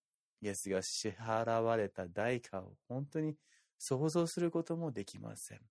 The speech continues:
私たちはイエスに従い、イエスに、と共に生きていく義務があります。これは恐れからの、裁きを恐れる義務ではなく、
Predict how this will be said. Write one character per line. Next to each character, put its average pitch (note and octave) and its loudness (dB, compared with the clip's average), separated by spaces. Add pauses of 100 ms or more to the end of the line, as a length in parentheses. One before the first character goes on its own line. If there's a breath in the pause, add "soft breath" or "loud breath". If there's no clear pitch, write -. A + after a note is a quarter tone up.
(880)
私 G2 -4
た F#2+ -4
ち - -8
は D3 -4 (840)
イ G#2+ -2
エ A2 0
ス - -8
に F#2 -8
従 - -10 (1900)
い、 G2+ -8
イ G#2 -2
エ A#2 2
ス - -4
に、 G#2+ -4 (1120)
と - -6
共 A#2+ -2
に B2 0
生 - -8
き - -14
て G#2+ -4
い G2 -8
く - -4 (100)
義 F#2+ -4 (120)
務 A2+ -2
が G2 -12
あ G2 -8
り G2 -10
ま G#2 -12
す。 - -8 (120)
こ A#2+ 6
れ A#2+ 8
は A#2+ 12
恐 C3+ 10
れ D3 10
か C#3+ 8
ら C#3 10
の、 B2+ 2 (640)
裁 D3 0 (120)
き A2+ 2
を G#2+ 8
恐 C3+ 4
れ C#3 6
る A2+ 4
義 G2+ -4
務 A2+ -2
で G#2+ -4
は A2+ -10
な C#3+ 0
く、 A2 -6